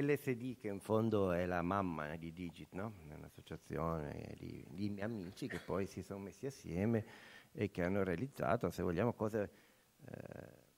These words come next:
molto tipicamente poco italiane, cioè costruire sulla competenza una visibilità e una credibilità che ci ha portati negli anni a fare cose, tra cui anche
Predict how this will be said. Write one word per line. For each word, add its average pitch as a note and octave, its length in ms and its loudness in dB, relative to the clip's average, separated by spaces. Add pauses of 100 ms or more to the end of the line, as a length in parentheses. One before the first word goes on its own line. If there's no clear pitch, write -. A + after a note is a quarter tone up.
molto C#3 340 6
tipicamente A#2+ 680 4
poco A2 220 0
italiane, G2+ 680 2
cioè A2+ 220 2
costruire C3 580 8
sulla B2 260 8
competenza B2 840 4
una A#2+ 160 4
visibilità A#2 640 2
e - 20 8
una G#2 180 4
credibilità A2+ 720 2
che A2+ 140 4
ci - 80 2
ha F#2 40 2
portati F2+ 520 -2
negli G#2 220 -6
anni G2 200 -2
a F#2 60 0
fare C3 240 8
cose, F#2+ 340 -2
tra F#2 160 -6
cui D#2+ 240 -2
anche E2 400 -2